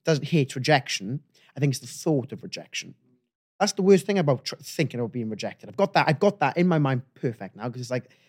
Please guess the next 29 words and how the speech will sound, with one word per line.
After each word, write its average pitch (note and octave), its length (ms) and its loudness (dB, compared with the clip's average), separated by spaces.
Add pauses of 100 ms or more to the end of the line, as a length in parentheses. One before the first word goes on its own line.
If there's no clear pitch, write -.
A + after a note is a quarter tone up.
(640)
it's D#3 180 -8
the C3+ 100 -14
th-, - 320 -14
same G#3 220 0
with F#3 100 2
getting E3+ 200 2
punched D3 340 -4
in C3+ 80 -2
boxing. B2+ 440 -4 (360)
It's - 180 -4
not B3 140 -4
the E3 60 -4
punch. - 640 -6 (380)
It's - 160 -12
the - 80 -12
thought F3+ 420 4
of A#2 100 -10
being F#2+ 220 -10
punched G2+ 320 -10
is - 100 -14
ten C#3+ 360 -2
times B2+ 260 -4
worse. B2 440 -6 (600)
It's C#3 120 -8
the C#3 100 -10
thought G3+ 360 10
of D#3 120 4
being B2+ 180 0
rejected. A2 540 -6